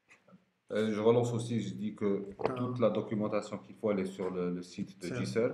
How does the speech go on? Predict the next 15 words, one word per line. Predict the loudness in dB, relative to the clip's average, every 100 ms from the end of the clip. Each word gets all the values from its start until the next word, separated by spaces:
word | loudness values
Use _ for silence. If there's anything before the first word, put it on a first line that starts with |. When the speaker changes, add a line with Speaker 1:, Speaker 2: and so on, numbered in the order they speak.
| -4
Speaker 2:
sí, | -12 -10
sí. | -2
Speaker 1:
Vous | 2
avez | 4 4 4
la | 2
version | 0 -4 -4 -4 -2 -4
de | -6 -8 -6
l'appel | -6 -6 -8
à | -8
candidature | -8 -6 -6 -6 -8 -10 -10 -4
en | 0
arabe, | 2 2 0 -2 -12 -16
en | -16
français | -8 -8 -6 -6 -4 -6 -10 -20 _ _
et | -8 -8